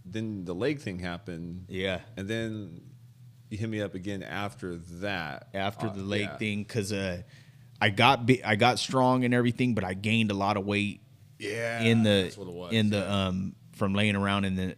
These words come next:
Speaker 2: in the hospital and just,
Speaker 1: Just,
Speaker 2: I
Speaker 1: it's
Speaker 2: was
Speaker 1: not
Speaker 2: still
Speaker 1: like you
Speaker 2: working
Speaker 1: could
Speaker 2: out
Speaker 1: Yeah.
Speaker 2: and everything, but I knew I had to get my diet back in check.
Speaker 1: Yeah.
Speaker 2: So.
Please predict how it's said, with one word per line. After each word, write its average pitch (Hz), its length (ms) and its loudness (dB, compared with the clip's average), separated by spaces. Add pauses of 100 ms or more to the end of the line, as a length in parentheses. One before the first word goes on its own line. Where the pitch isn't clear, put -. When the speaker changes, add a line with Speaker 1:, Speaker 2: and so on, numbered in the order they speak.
(100)
Speaker 2:
in 95 120 -2
the 90 180 -4
hospital 98 680 0
and 90 240 -4 (120)
just, 95 640 -6 (100)
Speaker 1:
Just, - 220 -18 (400)
Speaker 2:
I - 80 -2
Speaker 1:
it's 101 60 2
Speaker 2:
was 98 80 -2
Speaker 1:
not 104 60 -2
Speaker 2:
still 113 180 6
Speaker 1:
like 123 40 4
you 120 40 4
Speaker 2:
working 117 260 2
Speaker 1:
could 110 60 2
Speaker 2:
out 113 320 0
Speaker 1:
Yeah. 85 240 -6
Speaker 2:
and 85 100 -12
everything, 107 540 2
but 98 100 0
I 98 120 2
knew 101 200 2
I 98 60 4
had 101 100 2
to 98 60 -2
get 95 160 -2
my 95 100 -4
diet 95 380 0
back 90 240 -4
in 87 80 -6
check. 67 320 -6 (200)
Speaker 1:
Yeah. 90 260 -4
Speaker 2:
So. 82 280 -6